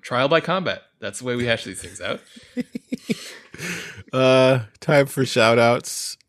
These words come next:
Speaker 2: I mentioned earlier about The Last Dance on Sunday night being appointment television. So I'm gonna shout out Horace Grant, who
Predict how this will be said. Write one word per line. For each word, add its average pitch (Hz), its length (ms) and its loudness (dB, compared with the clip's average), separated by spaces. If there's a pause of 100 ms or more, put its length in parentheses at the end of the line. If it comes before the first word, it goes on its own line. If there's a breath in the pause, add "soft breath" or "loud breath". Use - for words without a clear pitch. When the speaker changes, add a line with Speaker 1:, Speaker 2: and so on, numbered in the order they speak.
Speaker 2:
I 92 60 -2
mentioned 107 360 -4
earlier 101 380 4
about 90 340 0 (120)
The 85 80 -2
Last 85 400 0
Dance 87 340 -2 (100)
on 82 140 -4
Sunday 85 280 -4
night 82 320 -4
being 80 200 -6
appointment 78 340 -6
television. 92 440 0
So 80 140 -4
I'm 131 140 2
gonna 214 160 4
shout 135 260 4
out 131 140 4
Horace 123 260 2
Grant, 127 360 0
who 110 300 2